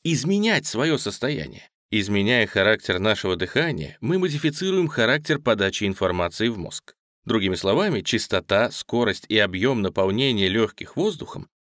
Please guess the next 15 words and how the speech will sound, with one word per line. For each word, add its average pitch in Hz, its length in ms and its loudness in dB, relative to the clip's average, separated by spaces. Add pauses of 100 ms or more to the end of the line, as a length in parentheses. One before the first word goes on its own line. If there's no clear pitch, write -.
(120)
напрямую 170 760 2
влияет 113 640 2
на 113 100 2
работу 90 420 0
мозга. - 460 -4 (300)
Дыхание 104 760 0
оказывает 147 580 0
воздействие 127 720 0
на 123 180 4
каждый 101 640 2
орган, 85 480 -2
систему 101 760 0
и 131 100 2
функцию 104 500 -2
тела. 90 400 -8